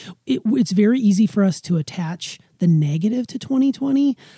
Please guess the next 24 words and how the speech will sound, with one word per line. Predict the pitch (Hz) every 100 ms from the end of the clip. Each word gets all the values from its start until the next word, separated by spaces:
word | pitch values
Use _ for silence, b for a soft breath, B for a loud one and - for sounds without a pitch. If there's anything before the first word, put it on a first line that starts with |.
| b b
Uh, | 180 175 175 175
it | - 180
may | 196 233
not | 254
have | 262 196
turned | 196 202
out | 190 185
how | 143
you | 175 160
wanted | 139 151 202
it | 220
to | -
turn | - 233
out, | 233 226 226 - b -
but | 214 190 185 -
in | 220 214
truth, | - 202 214 262 - - - _ _ _ _ -
I | 170
think | - 226 233 -
that | 185 175 175 180 _
we | 170 185
need | 185
to | 160
savor | - - 165 156 170 254 269